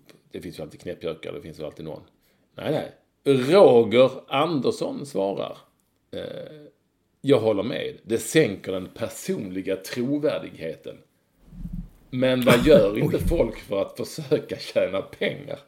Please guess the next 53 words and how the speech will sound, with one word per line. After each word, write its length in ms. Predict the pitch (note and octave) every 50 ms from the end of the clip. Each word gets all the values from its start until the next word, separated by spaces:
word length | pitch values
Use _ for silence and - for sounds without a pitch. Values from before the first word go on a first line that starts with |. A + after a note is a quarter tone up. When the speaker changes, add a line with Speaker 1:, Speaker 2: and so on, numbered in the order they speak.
| _
Speaker 1:
Kom 200 | - - - - -
den. 160 | - - - - - _ _ _ _ _
Speaker 2:
Mm. 120 | C#3+ A#2+ A2 G#2 G2+ G2 - - - - - - - - -
Mhm. 320 | - A#2 A2+ A2 A#2+ D#3 - - - -
Speaker 1:
Eh, 380 | - A2 G#2+ G2+ G2 G2 F#2+ F#2+ - - - - - - - -
och 140 | C3+ C#3+
här 160 | D#3+ F3 E3 D#3
är, 80 | E3+ D#3+
då 100 | E3 D3+
ställer 280 | - F#3+ G3 G3 F3+
man, 160 | D3+ D3 D3
här 260 | D3 C#3 C#3+ E3+ E3 F#3+
är 80 | E3+
det 60 | C#3+
vissa 160 | D3+ F3 F3 D3+
frågor 300 | - - - - - -
som 120 | A#2 -
ändå 120 | - -
ställs, 460 | - - - - - - - - - -
va? 100 | - -
För 80 | - G2+
att 80 | F2+ F2+
det, 100 | A2+ A2
då, 200 | A2+ A#2+ A#2+ B2 B2+ B2+ B2+
då 140 | - - C#3
ska 140 | C3+ - A2+
vi 60 | G#2
säga 160 | - F#2+ F2
att 120 | D#2+ - - - - -
det 80 | - A2+
är 60 | A#2+
jättemånga 640 | A#2+ A#2+ A#2 B2 C#3 - - A2+ A2 G#2+ F#2+ F#2 F2+
som 140 | - F2+ F2+
har 40 |
skrivit, 480 | D#2+ - - D#2+ D#2+ D#2+ - - - - - - _ _ -
"Fan 160 | G#2+ F#2+ F2
vad 120 | E2+ E2
kul", 360 | - G2+ F#2+ F#2 E2 D#2+ E2 D#2+
och 120 | D#2+ F2
omslaget 360 | F2 F#2+ - F2 E2 D#2+ -
är 40 | D2+
fint. 380 | - - F#2+ F2 E2 D#2 - -
Ja, 60 | -
det 60 | D3
är 20 | C#3+
en 60 | C3
massa 300 | B2+ A#2 - - G#2 E2
ro-, 360 | D#2+ E2+ F2 F2 E2+ E2 E2
fina 380 | E2 - G2+ F#2+ F#2+ F2 D#2+ D#2
saker 320 | - E2+ D2+ - - D2
såklart. 320 | - - - - A1+ - - -
Speaker 2:
Mhm, 100 | C#3 A#2 B2+
Speaker 1:
Men 180 | D3 E3+ G3+